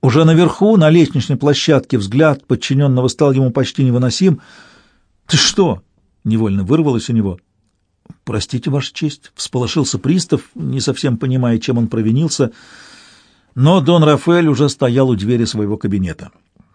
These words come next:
Он не соизволил поглядеть в лицо дежурному секретарю, услужливо приветствовавшему его с папкой бумаг, которые следовало подписать. Он вошел в кабинет, не удостаивая своим вниманием ни одного из служащих.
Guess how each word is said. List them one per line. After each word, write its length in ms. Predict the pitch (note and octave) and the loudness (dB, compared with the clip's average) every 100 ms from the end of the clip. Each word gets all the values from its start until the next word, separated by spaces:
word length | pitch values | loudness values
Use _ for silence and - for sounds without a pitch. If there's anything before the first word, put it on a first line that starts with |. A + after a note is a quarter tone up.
| _ _ _ _ _ _ _ _ _ | _ _ _ _ _ _ _ _ _
Он 180 | C#3 D3 | 2 4
не 100 | D3 | 2
соизволил 580 | C3 C#3+ A#2 D#3+ E3 C#3+ | 2 0 2 2 2 2
поглядеть 540 | - A2+ A#2+ B2 - | 0 -2 0 0 -2
в 40 | B2 | -4
лицо 300 | A#2 - A#2+ | -4 -2 -2
дежурному 520 | A2 G#2 A2 G2+ G2+ | 0 -2 -2 -2 -4
секретарю, 600 | A2 A2 G#2 A2 D#3 E3 - _ _ _ | -6 -8 -6 0 0 -2 -12 _ _ _
услужливо 640 | - B2 - C#3 G#2 A#2 A2 | -14 -8 -4 -4 -2 0 0
приветствовавшему 880 | - B2 B2+ C3+ - A#2 G#2+ A#2+ A2+ | 0 0 0 -2 -4 -8 -6 -2 0
его 200 | A2+ A2 | 0 -4
с 80 | |
папкой 380 | - B2 A2 A2+ | -2 -4 -2 -4
бумаг, 420 | G2+ A2 C3+ C3+ | -2 0 -2 -4
которые 360 | - B2 B2 B2 | -8 -6 -2 -4
следовало 440 | - B2+ A#2+ A#2+ | -2 -2 -2 -2
подписать. 540 | A2+ - - A2 B2 A2 _ _ _ _ _ _ _ _ _ _ _ _ | -4 -6 -8 -4 -4 -6 _ _ _ _ _ _ _ _ _ _ _ _
Он 160 | C#3 C#3+ | 2 4
вошел 280 | D3+ F3 | 4 2
в 80 | D#3+ | 2
кабинет, 520 | - C3 C#3+ F3 F3+ | 0 2 2 2 0
не 140 | C3+ C3+ | -2 0
удостаивая 680 | C#3 C3+ - C#3 B2+ A2+ A2 | 2 0 0 0 0 0 -2
своим 300 | A2+ A#2 G#2+ | 0 0 0
вниманием 500 | A2 B2+ A#2+ A2+ A2 | -2 -2 -2 0 0
ни 80 | |
одного 360 | A#2 A2 A#2+ A2 | 0 0 -2 -2
из 80 | G#2 | -2
служащих. 580 | C#3+ E3 C#3 - C#3 | -4 -4 -4 -6 -10